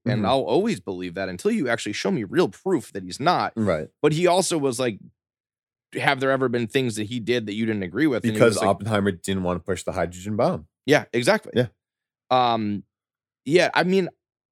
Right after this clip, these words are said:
Speaker 1: I thought that the, it's funny too, because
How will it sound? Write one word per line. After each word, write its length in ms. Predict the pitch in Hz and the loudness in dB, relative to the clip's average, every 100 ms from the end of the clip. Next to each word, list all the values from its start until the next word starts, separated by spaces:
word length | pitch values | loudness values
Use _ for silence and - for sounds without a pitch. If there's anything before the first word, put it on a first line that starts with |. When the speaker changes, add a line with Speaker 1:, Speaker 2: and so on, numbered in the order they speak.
| _ _ _ _ _ _ - - | _ _ _ _ _ _ -14 -2
Speaker 1:
I 120 | 143 | 0
thought 320 | 151 160 185 | 2 2 2
that 180 | - 120 | 0 -2
the, 240 | 120 113 - | 2 2 0
it's 180 | 135 131 | -4 -4
funny 300 | - 160 139 | 0 0 0
too, 180 | 113 139 | 0 0
because 340 | 117 113 104 | 2 0 -2